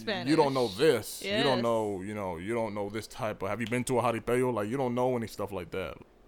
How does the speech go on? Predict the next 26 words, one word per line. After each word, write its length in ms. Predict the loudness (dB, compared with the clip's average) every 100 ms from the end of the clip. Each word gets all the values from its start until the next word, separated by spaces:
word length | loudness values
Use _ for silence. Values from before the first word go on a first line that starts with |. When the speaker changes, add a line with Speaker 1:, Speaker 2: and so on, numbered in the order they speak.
| -12
Speaker 2:
So 160 | -4
there's 300 | 0 0 -2
no 160 | -2 -2
shame 380 | -2 -2 0 0 -4
in 240 | -6 -4
you 380 | -4 -4 -4 -4
going 420 | 0 0 0 -4
back 340 | 0 2 2 -2
to 140 | -10
try 300 | -8 -4 -4
to 140 | -2 -4
rediscover 720 | -6 -6 -8 -8 -8 -6 -6
what 160 | -6 -8
some 220 | -8 -6
of 100 | -4
your 160 | -4
roots 400 | -4 -4 -6 -2
are, 280 | 0 2 2 -2 0
and 380 | 4 4 2 -4 -8 -8
you 280 | -4 -2
should 200 | 0 0
not 240 | 2 0 0
be 80 | -4
shamed 380 | -4 -4 -6 -8
for 260 | -8 -6
it. 340 | -6 -8 -14